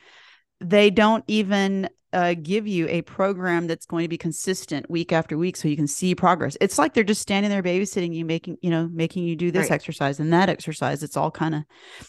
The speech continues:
Speaker 1: and I'm
Speaker 2: Right.
Speaker 1: not talking about all personal trainers, in case
Speaker 2: <laughs>
Speaker 1: anybody's listening out there, like, there are some great personal trainers, but yeah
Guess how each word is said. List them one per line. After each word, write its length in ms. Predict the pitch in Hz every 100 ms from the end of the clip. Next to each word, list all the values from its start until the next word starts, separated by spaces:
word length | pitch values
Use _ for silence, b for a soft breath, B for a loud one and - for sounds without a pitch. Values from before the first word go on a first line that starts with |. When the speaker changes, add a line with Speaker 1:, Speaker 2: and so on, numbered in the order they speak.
| B
Speaker 1:
and 120 | 196
I'm 80 | 208
Speaker 2:
Right. 20 | 247
Speaker 1:
not 140 | 269
talking 280 | 240 240 247
about 200 | 226 123
all 200 | 196 190
personal 360 | 196 202 196 220
trainers, 460 | - 165 151 170 175
in 20 |
case 120 | 135
Speaker 2:
<laughs> 60 | 233
Speaker 1:
anybody's 240 | 165 233
listening 320 | 254 240 208
out 200 | 175 170
there, 280 | 160 147 170
like, 300 | 160 - - b b
there 160 | - 190
are 120 | 180
some 160 | 175 175
great 200 | 165 151
personal 320 | 170 - 147
trainers, 420 | - 147 139 135
but 220 | - 156
yeah 340 | 185 190 170